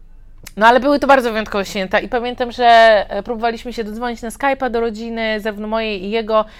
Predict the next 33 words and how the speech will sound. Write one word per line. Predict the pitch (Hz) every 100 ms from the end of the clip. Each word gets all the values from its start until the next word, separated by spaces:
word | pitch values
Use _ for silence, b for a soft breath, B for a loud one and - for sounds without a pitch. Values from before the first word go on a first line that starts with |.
| B B
i | -
nawet | 226 269 294
nam | 247 233
się | 233
to | 220
jakoś | 214 202
udało. | - 175 190 175 175 180 208 - B B B
E, | 185 185 175
mój | 196
dziadek | 202 202
dalej | 208 190
nie | 180
mógł | 175 -
pojąć, | 196 180 165 165
że: | 180 165
„Ale | 160 175
jak | 190 -
to | 165
ryby | 160 151
nie | 156
mogłeś | 170 185 190
kupić? | 214 233 311 - -
Nie | 214 196
mogłaś | 180 170 156
zrobić | - 160 160 151 - - - - 156 160
ryby | 151 147 208 277
w | 285
Jerzynach? | 247 233 311 440 - -
Albo | 208 202
po | 214
grecku?” | 220 - - 494
<laughs> | - - - - - 415 - - 427 381 370 349 339 311 285 247
E, | -